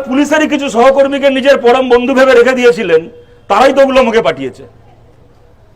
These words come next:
তারাও আপনাকে, আপনি যাদেরকে বন্ধু ভাবেন, তারাও আপনার দালালি দেখে লজ্জিত, তারাও আপনার বন্ধু হতে চায় না। আপনার বন্ধুরাও চায় আপনার গা থেকে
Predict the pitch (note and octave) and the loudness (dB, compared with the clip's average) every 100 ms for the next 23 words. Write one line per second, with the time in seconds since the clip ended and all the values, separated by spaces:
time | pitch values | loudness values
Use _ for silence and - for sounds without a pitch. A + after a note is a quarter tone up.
0 | _ F3+ G#3 D4+ C#4 A#3+ B3+ C4+ D4 B3 | _ -2 2 4 4 2 0 0 0 0
1 | G3+ G3+ C4+ C4+ C#4+ C#4 A3+ B3+ C#4 C#4 | -4 -2 0 2 2 2 2 0 0 2
2 | C#4+ C#4+ - C4+ D#4 C#4 C#4 B3 B3+ A#3+ | 2 2 2 2 2 0 0 0 0 2
3 | A#3+ A#3+ G#3 D3+ F#3 B2 - _ _ _ | 2 2 -2 -4 -10 -12 -16 _ _ _
4 | _ _ - A#3+ D4+ D4+ D4+ C4+ C#4 C#4 | _ _ -2 2 4 4 2 2 0 2
5 | C4+ C4+ A#3 E3 B2 - - _ _ _ | 2 2 2 -2 -8 -16 -20 _ _ _
6 | _ _ G3 A3+ D4+ C4 C#4+ D4 E4 D#4+ | _ _ -2 2 2 4 2 2 4 4
7 | D#4+ D#4 C#4+ D4 C#4 C4+ C4+ | 4 2 2 0 2 2 4